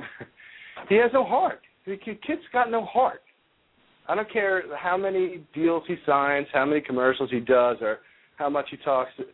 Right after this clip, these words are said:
to the, uh, to the media about how much he loves the game. You can see it in his play that he doesn't, and he's not gonna go to the Pats.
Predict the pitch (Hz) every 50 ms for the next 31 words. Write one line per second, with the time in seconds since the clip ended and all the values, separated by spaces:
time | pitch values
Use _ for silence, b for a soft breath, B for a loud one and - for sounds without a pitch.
0 | _ - 135 120 120 117 117 117 113 107 110 107 107 - _ _ _ _ _ -
1 | 131 123 120 123 131 135 127 123 123 117 113 120 117 110 110 110 - - 117 117
2 | 117 113 110 113 117 120 - - 123 117 117 127 123 117 - 117 - 180 196 170
3 | 151 151 B B B B B 180 175 - 180 156 - - - 208 220 214 - 180
4 | 165 139 147 143 - - - 147 131 120 117 123 123 - 113 110 107 - 101 92
5 | 85 90 85 - - B B B B B - 127 127 131 127 139 139 135 135 131
6 | - 110 107 101 98 95 95 95 78 - - 92 87 82 85 -